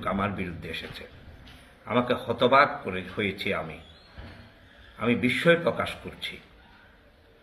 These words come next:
প্রথমত, নির্বাচনী তফসিল ঘটনার, ঘোষণার পরে আমি আমার নির্বাচনী এলাকার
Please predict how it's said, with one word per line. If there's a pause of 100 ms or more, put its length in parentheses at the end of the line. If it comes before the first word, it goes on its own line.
(240)
প্রথমত, (840)
নির্বাচনী
তফসিল
ঘটনার, (460)
ঘোষণার
পরে (720)
আমি (560)
আমার
নির্বাচনী
এলাকার